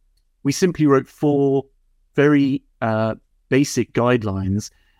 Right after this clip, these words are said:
and those rules help translate the mission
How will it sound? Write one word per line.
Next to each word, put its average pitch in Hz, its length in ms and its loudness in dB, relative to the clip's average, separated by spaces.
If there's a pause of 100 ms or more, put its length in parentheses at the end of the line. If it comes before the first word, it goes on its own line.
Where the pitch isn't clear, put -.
(120)
and 120 100 0
those 139 200 2
rules 123 560 0
help 131 220 -4
translate 127 580 -2
the 120 60 -2
mission 117 560 -2